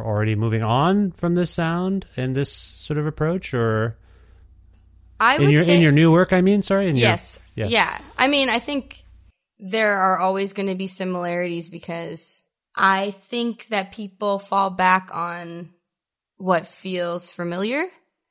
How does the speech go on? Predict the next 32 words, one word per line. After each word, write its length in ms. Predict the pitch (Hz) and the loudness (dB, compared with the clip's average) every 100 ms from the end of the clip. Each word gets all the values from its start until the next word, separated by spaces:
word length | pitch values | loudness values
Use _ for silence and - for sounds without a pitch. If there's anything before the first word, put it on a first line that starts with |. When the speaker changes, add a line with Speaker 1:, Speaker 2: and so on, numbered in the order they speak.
| _ _ _ _ _ | _ _ _ _ _
Speaker 2:
I 60 | 180 | -8
mean, 120 | 180 | -6
some 180 | 180 185 | -6 -6
people, 220 | 196 208 | -4 -2
at 80 | 180 | -2
least 160 | 190 | -2
I 80 | 185 | -4
think 180 | 185 185 | -2 0
I, 200 | 170 170 - | 0 -2 -4
I 80 | 170 | -6
realize 420 | 165 170 165 160 | -4 -4 -4 -4
that 180 | 165 156 | -6 -6
in 60 | |
myself, 640 | 170 160 170 170 208 - - _ | -6 -6 -6 -4 -6 -10 -20 _
but, 400 | 180 170 165 - _ | -4 -2 -4 -10 _
uh, 300 | 165 170 165 | -2 0 0
definitely 880 | 165 196 196 - 196 180 190 185 185 _ _ _ _ _ _ - | -2 -4 -4 -6 -6 -4 -2 -4 -6 _ _ _ _ _ _ -4
my 280 | 185 180 | -2 0
interests 1040 | - 190 196 - 202 196 - - - - - _ _ - | -2 -2 -2 -2 -2 -2 -4 -6 -6 -8 -14 _ _ -6
have 260 | 196 180 - | -2 -2 -4
changed 1040 | - - 180 175 180 240 294 - - - _ _ _ _ _ | -8 -4 -2 -2 -4 -4 -8 -12 -16 -20 _ _ _ _ _
sonically, 1040 | - - 202 196 202 202 - 214 214 220 214 _ _ _ _ - | -8 -2 4 4 4 -2 -6 -6 -4 -4 -8 _ _ _ _ -6
vocally, 800 | 175 180 180 196 190 180 185 175 _ | -2 -2 -2 -4 -2 -2 -4 -6 _
in 120 | 185 | -4
a 80 | 185 | -2
way. 300 | 185 180 175 | 2 2 2
I 60 | 175 | 0
feel 220 | - 180 | -2 -4
more 180 | 170 170 | -4 -8
sure 260 | - 170 | -8 -6
of 100 | 170 180 | -6 -8
myself. 880 | 180 - 170 165 165 170 - - | -8 -8 -6 -8 -10 -12 -18 -20